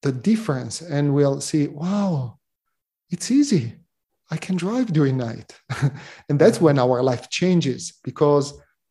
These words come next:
in the moment that we change our belief, we change actions.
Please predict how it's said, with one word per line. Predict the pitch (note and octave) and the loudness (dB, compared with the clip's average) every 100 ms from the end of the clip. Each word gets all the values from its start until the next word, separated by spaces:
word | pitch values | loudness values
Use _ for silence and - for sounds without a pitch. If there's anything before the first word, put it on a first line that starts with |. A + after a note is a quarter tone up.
| _ - | _ -10
in | C#3 | -6
the | C3 | -4
moment | C3 E3 A#3 C#4 C4+ - | -2 -2 0 -2 -4 -6
that | - C3+ C3 | -6 -6 -8
we | C3+ E3 G3+ G#3+ | -4 -4 -2 -6
change | - - D3 D#3 D#3+ | -8 -6 -4 -2 -2
our | C3 B2+ | -2 -4
belief, | A#2+ A#2 B2+ C3+ A3 A3+ - _ _ _ _ _ _ _ _ _ _ _ _ _ _ _ | -6 -8 -6 -4 -6 -8 -20 _ _ _ _ _ _ _ _ _ _ _ _ _ _ _
we | C#3 D#3+ A3+ | -4 2 2
change | A3 F3 D#3+ D3+ - - | 2 2 2 2 -2 2
actions. | E3 - - C3+ D3 A#3+ - - - | 0 0 -4 -4 -4 -6 -6 -10 -12